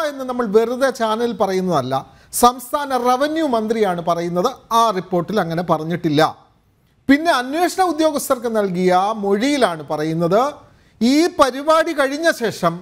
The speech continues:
അദ്ദേഹം തൻ്റെ മുറിയിൽ വന്ന് "തനിക്കൊരു തെറ്റുപറ്റിപ്പോയി" എന്ന് പറഞ്ഞു എന്ന് പറയുന്നത്. അപ്പോൾ ദിവ്യയ്ക്ക് ജാമ്യം ലഭിക്കാൻ വേണ്ടി ആ, ആ,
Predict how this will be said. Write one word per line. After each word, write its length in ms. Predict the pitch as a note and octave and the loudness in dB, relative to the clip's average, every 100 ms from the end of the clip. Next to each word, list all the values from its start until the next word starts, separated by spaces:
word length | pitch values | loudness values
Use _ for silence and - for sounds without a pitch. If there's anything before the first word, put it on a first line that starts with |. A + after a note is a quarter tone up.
| - _ _ - G#3 | -16 _ _ -2 0
അദ്ദേഹം 300 | G#3 C4 B3+ A3 | 0 -2 -2 -4
തൻ്റെ 180 | A3 A3+ | -2 -4
മുറിയിൽ 280 | G#3 G#3 B3 A3 | -2 -2 0 0
വന്ന് 280 | G3 F#3+ A3 D#4 - - _ - | 0 2 0 0 -6 -20 _ 2
"തനിക്കൊരു 420 | D4+ D4 C#4 C4 A#3 | 2 2 -4 -2 0
തെറ്റുപറ്റിപ്പോയി" 840 | A#3 A#3+ G#3 G#3 G3+ F#3 F#3+ A3 D3+ - _ - F#3 | 0 0 -4 -2 -4 2 2 2 -6 -10 _ -6 -2
എന്ന് 120 | G3+ G3 | 0 0
പറഞ്ഞു 280 | G3 G3+ C4+ B3 | -2 -2 -2 0
എന്ന് 100 | B3+ | 0
പറയുന്നത്. 400 | B3+ C4 A#3 C3 - _ _ _ - | 0 -2 -2 -4 -6 _ _ _ 0
അപ്പോൾ 260 | G#3 D4 D#4+ E4+ - F#3 F#3+ | 2 4 4 2 -6 -2 0
ദിവ്യയ്ക്ക് 420 | A#3 C#4 C#4+ D#4 C4 | 2 0 0 0 2
ജാമ്യം 320 | B3 C#4+ D4 | 0 -2 -2
ലഭിക്കാൻ 380 | C4 B3 C#4+ C4+ B3+ A3+ | -2 -2 -4 -2 0 0
വേണ്ടി 360 | A3 G3+ A#3+ D4+ E4 - _ _ G3 | 0 0 0 0 -2 -10 _ _ -2
ആ, 20 | G#3+ A#3 | -2 -2
ആ, 20 | G#3 | -4